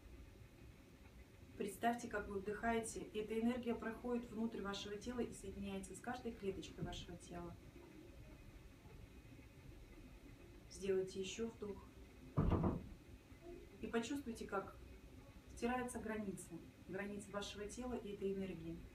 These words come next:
и вы становитесь частью всего сущего. Будьте в этом состоянии несколько секунд. Каждый раз, когда вы поднимаетесь в это место, ваше тело оздоравливается,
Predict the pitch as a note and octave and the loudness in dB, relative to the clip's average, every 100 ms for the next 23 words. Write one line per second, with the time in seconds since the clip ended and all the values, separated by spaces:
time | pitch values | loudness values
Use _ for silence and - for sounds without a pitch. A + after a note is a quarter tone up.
0 | - - - F#3+ F#3+ G#3+ G3 G3+ G3 G3 | -14 -14 -6 -2 0 2 2 2 0 0
1 | - A3+ A3+ - - F3+ F#3 F#3+ E3+ - | 2 2 2 -2 -4 -6 -4 -4 -2 -2
2 | D#3+ E3 - - - - - - - - | -4 -6 -8 -14 -14 -16 -14 -14 -12 -12
3 | - - - - - - - - - - | -10 -10 -10 -10 -12 -12 -12 -12 -12 -12
4 | - - - - - - - - - - | -12 -14 -14 -14 -14 -14 -14 -12 -10 -10
5 | - - - - - - - - - - | -12 -12 -12 -12 -12 -12 -12 -12 -8 -4
6 | G#3+ C4+ A3+ G3 G3 F#3+ - - G3 G3 | 0 0 2 2 2 0 -2 0 2 4
7 | G3 F3+ - - - G3+ G3 F#3+ F#3+ - | 2 0 -6 -10 -6 -2 0 0 0 -2
8 | - E3+ E3 - - - - - - - | -2 -2 -4 -6 -10 -10 -12 -12 -12 -12
9 | - - - - - - - - G#3+ G3+ | -10 -12 -12 -12 -12 -12 -4 2 4 6
10 | A#3+ - G3+ F#3+ F#3 F#3+ F3 G3 G3 F#3+ | 6 6 2 2 2 2 2 2 2 2
11 | - F#3+ G3 G#3+ A#3 - G3+ - - - | -2 0 2 2 0 0 -6 -6 -10 -6
12 | B3 B3+ C4+ A#3 - - C#4 B3 A#3 G3+ | -2 0 0 0 -4 -2 2 6 6 6
13 | G#3 F#3+ F3+ E3+ F3+ - F3+ | 4 4 2 -2 -4 -6 -8